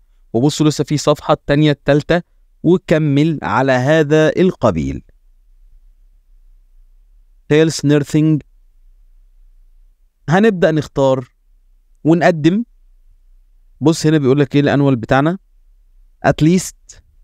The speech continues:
يعني انت تختار اتليست عشرة آلاف يورو، اتليست مية ألف يورو، اتليست على حسب.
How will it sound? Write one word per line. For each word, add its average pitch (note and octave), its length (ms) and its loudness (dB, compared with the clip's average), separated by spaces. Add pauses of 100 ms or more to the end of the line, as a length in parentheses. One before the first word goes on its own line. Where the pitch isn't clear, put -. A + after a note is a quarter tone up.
(580)
يعني A2 200 4
انت C#3 140 0
تختار A2+ 480 0
اتليست B2+ 480 -2
عشرة A#2 320 -2
آلاف A#2+ 220 0
يورو، C3+ 280 2
اتليست A#2+ 520 0
مية A#2+ 200 0
ألف - 260 0
يورو، C3 320 0
اتليست B2+ 460 0 (460)
على A2 240 0
حسب. - 360 -8